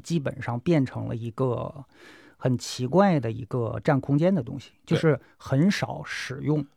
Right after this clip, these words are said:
Speaker 1: 但是它又占了可能十平米这么，这么大的一个空间，
Speaker 2: 对，对，
Speaker 1: 变得很奇怪。
Speaker 2: 对，而且有些东西是完全是席卷于我们文化的，是吧？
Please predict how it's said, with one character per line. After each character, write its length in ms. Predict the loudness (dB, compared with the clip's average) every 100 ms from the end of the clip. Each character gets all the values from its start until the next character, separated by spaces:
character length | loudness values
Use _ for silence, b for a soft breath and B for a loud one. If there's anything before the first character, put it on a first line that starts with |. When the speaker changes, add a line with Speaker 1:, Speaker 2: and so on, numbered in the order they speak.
| _ _
Speaker 1:
但 180 | 4 6
是 160 | 4 0
它 180 | 2
又 160 | 2 2
占 220 | 4 4
了 300 | 4 4 0
可 160 | -4 -4
能 220 | -4 -4
十 160 | -4 -4
平 160 | 2
米 400 | 4 2 -2 -10 -4
这 80 | -4
么， 120 | -4 -4
这 100 | -4
么 100 | -2
大 260 | -2 -4
的 80 | -4
一 100 | -4
个 100 | -4
空 200 | -2 -2
间， 200 | 0 0 -2 -10 -12
Speaker 2:
对， 120 | 0
对， 20 |
Speaker 1:
变 140 | 4
得 80 | 4
很 100 | 2
奇 160 | -2 -2
怪。 120 | -2
Speaker 2:
对， 100 | 0
而 100 | 2
且 80 | 4
有 140 | 4
些 80 | 2
东 160 | 2 0
西 100 | 0
是 240 | 0 -2 -4
完 220 | -4 -4
全 220 | -2 -2 -2
是 140 | -2
席 200 | -2 0
卷 200 | 0 0
于 20 |
我 140 | 0 -2
们 180 | -4
文 140 | -6 -8
化 280 | -8 -8 -8
的， 140 | -12 -18
是 40 |
吧？ 140 | -18